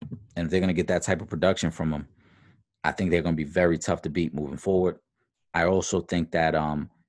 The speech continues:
their defense is a little better than it was last year. They've still got some room for improvement,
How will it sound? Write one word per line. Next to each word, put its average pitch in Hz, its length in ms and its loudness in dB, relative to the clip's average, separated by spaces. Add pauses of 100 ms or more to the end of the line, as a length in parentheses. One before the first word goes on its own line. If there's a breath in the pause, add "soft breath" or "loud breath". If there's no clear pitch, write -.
(160)
their 82 160 2
defense 95 560 0
is 85 60 -8
a 78 60 -2
little 123 500 6
better 95 320 6
than 87 120 2
it 82 80 2
was 82 240 0
last 85 380 0
year. 98 260 0
They've 92 160 2
still 139 240 6
got 123 160 4
some 113 200 4
room 107 180 4
for 95 160 0
improvement, 90 600 0